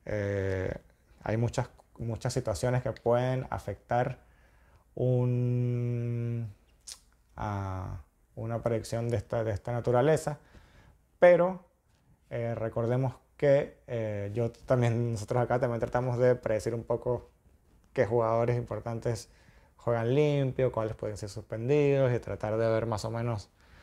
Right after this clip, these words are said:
cómo se va armando el rompecabezas, el, el mapa, digamos. Voy a mover acá un poco porque es donde tengo anotado más o menos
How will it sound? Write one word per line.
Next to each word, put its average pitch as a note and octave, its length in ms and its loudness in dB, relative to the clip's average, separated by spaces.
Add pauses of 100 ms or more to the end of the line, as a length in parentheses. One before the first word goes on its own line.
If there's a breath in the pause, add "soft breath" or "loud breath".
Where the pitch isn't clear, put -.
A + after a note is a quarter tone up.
(320 soft breath)
cómo A#2 220 0
se A2 100 2
va A2+ 60 6
armando A#2 380 4
el A#2+ 120 4
rompecabezas, A#2+ 720 4
el, G2+ 460 -6 (120)
el F#2+ 180 -10
mapa, C3 380 2
digamos. C3 360 -2 (380)
Voy A2 200 -10
a A2 80 -8
mover A2 300 -6
acá A2 160 -6
un A2 80 -8
poco A#2 320 0
porque G#2 220 -4
es F2+ 80 -4
donde G2+ 200 -4
tengo A2 380 -4 (880 loud breath)
anotado G#2 520 4
más A2 220 -2
o A2 60 -4
menos A2+ 480 -2